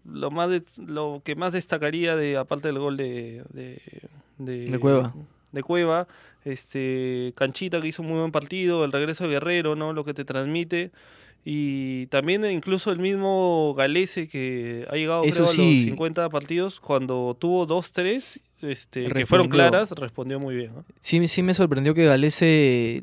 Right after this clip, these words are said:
Speaker 2: pese a no tener una, un buen presente en Alianza, porque venía, venía mal, eh, si no me equivoco, le han hecho gol en todos los partidos que jugó en Alianza, o en casi todos. Eh, en la selección, eh, lo bueno para nosotros es que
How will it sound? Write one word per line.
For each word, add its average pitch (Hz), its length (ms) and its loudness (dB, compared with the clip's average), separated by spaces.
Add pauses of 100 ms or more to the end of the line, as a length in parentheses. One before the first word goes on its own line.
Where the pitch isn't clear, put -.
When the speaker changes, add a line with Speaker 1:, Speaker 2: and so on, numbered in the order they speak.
(120)
Speaker 2:
pese 175 220 4
a - 20 4
no 190 80 4
tener 190 300 2
una, 185 260 2
un 170 80 0
buen 185 160 4
presente 180 540 -8 (420)
en 143 160 -4
Alianza, 156 400 -2
porque 139 300 0
venía, 135 840 2 (440)
venía 139 340 0
mal, 139 440 0
eh, 113 360 -2 (260)
si - 140 -6
no 135 60 -2
me 147 100 0
equivoco, 139 280 6
le 139 60 6
han 139 80 2
hecho 139 200 2
gol 139 240 6
en 131 160 -2 (400)
todos 147 200 10
los 139 120 6
partidos 135 280 2
que 143 80 2
jugó 131 180 2
en 135 60 0
Alianza, 143 320 -2
o 127 40 -2
en 123 40 -8
casi 131 200 -2
todos. 135 500 6 (640)
Eh, 123 360 2
en 135 60 2
la 135 60 2
selección, 175 840 6 (120)
eh, 131 460 -10
lo 143 400 12
bueno 185 240 12
para 156 160 12
nosotros 170 380 8
es 170 100 4
que 160 340 4